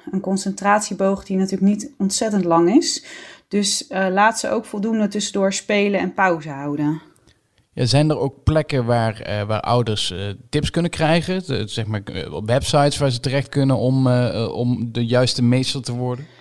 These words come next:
Speaker 1: Nou ja, het is natuurlijk vooral belangrijk om ook gewoon de tips en de adviezen van de eigen leerkrachten op te volgen. Want zij sturen over het algemeen of huiswerk toe of opdrachten toe. Of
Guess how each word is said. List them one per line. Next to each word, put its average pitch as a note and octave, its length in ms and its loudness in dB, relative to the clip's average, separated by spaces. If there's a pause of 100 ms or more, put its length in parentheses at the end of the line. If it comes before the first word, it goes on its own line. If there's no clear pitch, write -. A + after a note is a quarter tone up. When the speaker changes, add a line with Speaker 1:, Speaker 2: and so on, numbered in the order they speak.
(200)
Speaker 1:
Nou A#3 240 4
ja, A#3 140 2
het A#3+ 120 0
is A#3+ 100 -6
natuurlijk A#3+ 260 -6
vooral B3 240 2
belangrijk A#3 480 4
om A#3 160 -2
ook A#3 200 0
gewoon A3 340 2
de G#3 360 6 (120)
tips A#3 360 2
en G#3 240 2
de G#3 200 6
adviezen A3 520 0
van G3+ 240 -2
de G3 60 2
eigen G3+ 500 0
leerkrachten B3 640 0
op B3+ 160 -4
te B3+ 80 0
volgen. B3+ 640 4
Want G3+ 140 -4
zij G#3 100 -6
sturen G3+ 360 -2
over G3 180 -2
het - 80 -8
algemeen G3 720 2
of G#3 180 -2
huiswerk G3+ 540 2
toe G3+ 480 0
of F#3 220 -2
opdrachten G3 680 -2
toe. G3+ 400 2
Of F#3+ 280 -4